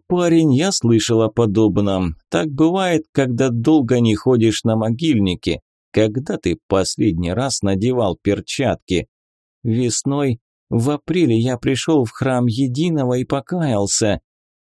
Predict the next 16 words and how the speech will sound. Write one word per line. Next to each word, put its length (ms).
«Ты 200
долго 460
продержался, 1200
но 320
дальше, 540
поверь 500
мне, 200
будет 380
только 440
хуже. 580
Пока 380
что 240
у 40
тебя 320
кружится 640
голова, 680